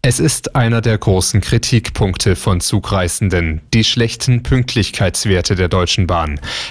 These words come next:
Besonders lange Verzögerungen von über einer Stunde seien bei den Fernzügen im vergangenen Jahr aber selten gewesen, heißt es von der Bahn. Demnach traten deutliche Verspätungen von über einer Stunde bei zwei Komma vier Prozent der Halte auf.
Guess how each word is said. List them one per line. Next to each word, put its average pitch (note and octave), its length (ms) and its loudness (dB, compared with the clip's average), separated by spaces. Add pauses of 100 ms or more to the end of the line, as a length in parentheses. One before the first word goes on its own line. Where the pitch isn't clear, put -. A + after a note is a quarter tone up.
Besonders B2 520 0
lange C3+ 240 0
Verzögerungen F#2 760 0
von F2+ 260 -2
über G2+ 260 0
einer F#2+ 220 0
Stunde G2 440 0
seien C3+ 360 0
bei C3+ 80 0
den C3 160 2
Fernzügen B2+ 500 0
im A#2 140 0
vergangenen A#2 480 0
Jahr A2+ 320 0
aber A#2 200 0
selten A2+ 520 0
gewesen, E2+ 600 -2
heißt E2+ 300 -2
es F2 80 2
von G2 160 0
der E2+ 120 0
Bahn. D#2 360 -2 (400)
Demnach G2+ 380 0
traten A#2+ 500 0
deutliche C3 460 0
Verspätungen A2+ 680 0
von G#2+ 200 0
über A2 300 0
einer G2 200 0
Stunde A2+ 420 0
bei B2+ 280 0
zwei B2 360 -2
Komma B2+ 320 2
vier B2 260 0
Prozent F#2+ 600 -2
der A2 160 0
Halte G2+ 420 0
auf. D#2+ 380 -2